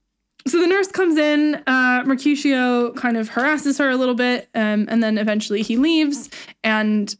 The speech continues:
the nurse and Romeo kind of, uh, have a bit of back and forth.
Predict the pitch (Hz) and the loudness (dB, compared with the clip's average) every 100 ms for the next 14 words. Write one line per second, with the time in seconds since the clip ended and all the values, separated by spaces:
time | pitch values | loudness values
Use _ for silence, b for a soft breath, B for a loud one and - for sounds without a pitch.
0 | - 269 233 233 233 220 220 214 220 214 | -12 -2 2 2 2 0 2 2 2 0
1 | 202 202 - 202 196 190 - _ 208 190 | 0 -2 -2 -2 -2 -6 -12 _ -4 -2
2 | 185 202 208 202 202 190 190 190 190 196 | -2 -2 -2 -2 -2 -2 -4 -4 -6 -4
3 | 190 196 - | -4 -4 -14